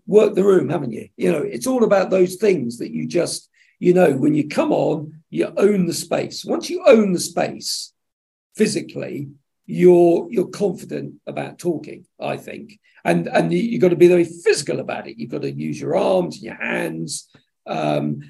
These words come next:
and, and, and I always think when you address a group of people, try to get as much eye contact as possible.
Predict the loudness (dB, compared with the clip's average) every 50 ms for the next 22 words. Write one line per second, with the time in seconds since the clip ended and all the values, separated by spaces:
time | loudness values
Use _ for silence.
0 | -14 _ 0 0 2 2 2 0 0 2 2 4 4 2 0 -2 -4 -4 -2 0
1 | 2 4 4 6 6 4 4 2 -2 -2 -4 -4 -2 -2 0 0 0 0 -2 -6
2 | -12 -14 -16 -10 -4 -4 -4 -4 -4 -4 -4 -4 -4 -4 -4 -6 -4 0 0 0
3 | 2 2 2 0 0 0 -2 -4 -2 0 0 0 0 0 -2 -6 -6 -6 -6 -8
4 | -10 -10 -12 -14 -10 -6 -6 -6 -6 -6 -8 -10 -12 -12 -14